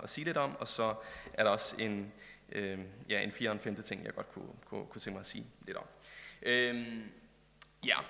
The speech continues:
før vi lige kommer til de, de tre ting der, om synd, om retfærdighed og dom, øhm, så har jeg lyst til at sige lidt om, øh, Jesu opgave overordnet,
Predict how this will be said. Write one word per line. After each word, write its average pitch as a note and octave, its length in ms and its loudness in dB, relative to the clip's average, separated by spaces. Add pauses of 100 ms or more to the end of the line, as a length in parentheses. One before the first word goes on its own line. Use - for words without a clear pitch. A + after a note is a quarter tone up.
(240)
før D#3+ 180 10
vi D#3 40 8
lige D#3 120 2
kommer D3+ 180 6
til C#3 340 2
de, B2 200 2
de B2 160 -4
tre A#2 320 2
ting G#2 260 -2
der, F#2+ 100 -2
om G#2 100 -2
synd, B2+ 260 -2
om G#2+ 160 0
retfærdighed G#2 500 -4
og - 80 -14
dom, - 120 -4 (560)
øhm, G2 400 0 (1040)
så - 180 4
har B2+ 200 8
jeg A#2 100 0
lyst A#2+ 140 -2
til C#3 80 0
at C3 40 -4
sige C3+ 180 -2
lidt B2 260 -2
om, G#2+ 280 -4
øh, G2 260 -6 (600)
Jesu A#2+ 380 -6 (320)
opgave C3+ 380 4
overordnet, A#2+ 420 -2